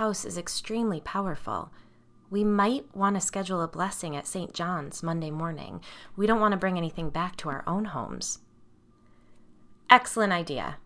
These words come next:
Tyler said, as though that put an end to all concerns.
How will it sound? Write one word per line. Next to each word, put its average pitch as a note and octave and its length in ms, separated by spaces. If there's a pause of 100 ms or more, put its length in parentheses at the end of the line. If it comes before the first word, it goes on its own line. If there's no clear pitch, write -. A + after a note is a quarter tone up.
(380)
Tyler D3+ 300
said, - 400
as E3 140
though D3+ 160
that D3+ 200
put - 220
an D#3+ 100
end D3+ 300
to - 140
all C#3+ 160
concerns. D#3 720